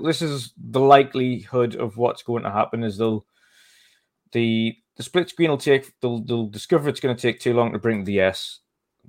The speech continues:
The only workaround is to release it for the X and the S without split screen co-op. What they've chose to do is just say, "Okay, Series X can have it, Series S can't, um, but we'll continue to work on bringing that to the console later on."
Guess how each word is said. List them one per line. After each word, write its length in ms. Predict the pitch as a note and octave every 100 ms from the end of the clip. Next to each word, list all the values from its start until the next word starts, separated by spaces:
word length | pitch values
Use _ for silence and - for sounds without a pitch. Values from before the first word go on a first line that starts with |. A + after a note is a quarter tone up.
| -
The 200 | A2 G#2+
only 280 | - D3+ D3
workaround 600 | B2+ B2+ B2+ A#2 A2+ A2+
is 140 | G#2+ -
to 140 | -
release 340 | G#2+ B2 A#2+ A#2+
it 160 | A2 - _ _ _ _
for 260 | - B2
the 200 | A#2 A#2
X 320 | C3 B2+ - B2+
and 100 | A#2
the 140 | A2
S 420 | A2 A2 - - -
without 460 | G#2+ A#2 A2 A2+ A2+ - _ _ _ _
split 300 | - - A2+
screen 280 | - A2 G#2
co-op. 360 | - G#2+ G#2+ -
What 120 | A2+
they've 100 | -
chose 320 | - C3 B2
to 80 | A2
do 140 | A2+
is 80 | G#2
just 200 | A2 G#2
say, 140 | G#2+
"Okay, 360 | G2+ - G#2 G2 - _ _ _ _ _
Series 400 | - B2 A2+ A2
X 220 | A2 -
can 140 | G#2
have 200 | G#2 G#2+
it, 160 | G#2+ -
Series 320 | - G#2+ G2+
S 180 | G#2 F#2+
can't, 400 | - G#2+ G#2+ G#2 _ _ _ _ _ _ _
um, 280 | G#2+ G#2 G2
but 180 | G2 -
we'll 120 | G#2+
continue 540 | - A2 - A2 G2+ G2+
to 80 |
work 280 | G2 G#2+ G#2 -
on 140 | G2+
bringing 280 | G2+ G2+ G2+
that 180 | G2 -
to 60 | F#2+
the 80 |
console 400 | F#2+ G2 F#2+ F#2+
later 320 | F#2+ G2 F#2 G2+
on." 200 | G#2